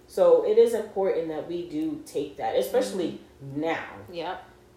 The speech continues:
Speaker 1: Now that we have the time, unfortunately, you know, a lot of people do lose, have lost
Speaker 2: Mm-hmm.
Speaker 1: their jobs,
Speaker 2: Mm-hmm.
Speaker 1: and,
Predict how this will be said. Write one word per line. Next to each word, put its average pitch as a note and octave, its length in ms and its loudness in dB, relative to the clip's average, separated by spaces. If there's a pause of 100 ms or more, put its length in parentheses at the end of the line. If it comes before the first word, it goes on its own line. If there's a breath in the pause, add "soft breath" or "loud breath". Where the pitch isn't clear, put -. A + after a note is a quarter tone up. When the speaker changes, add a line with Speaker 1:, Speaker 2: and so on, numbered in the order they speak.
(120)
Speaker 1:
Now G3+ 300 2
that F#3 160 4
we G3+ 400 -4
have A3+ 420 2
the E3+ 140 0
time, E3 420 -4
unfortunately, F#3 880 -4
you E3+ 120 -10
know, D#3 160 -6
a D#3 60 -4
lot D#3+ 160 -4
of E3+ 80 -10
people E3+ 220 -8
do D#3+ 200 -6
lose, D3+ 220 -8 (320)
have E3 160 -8
lost D3+ 220 -6
Speaker 2:
Mm-hmm. E3+ 100 -4
Speaker 1:
their D3 80 -4
jobs, C3 420 -10
Speaker 2:
Mm-hmm. - 120 -12
Speaker 1:
and, C#3+ 400 -8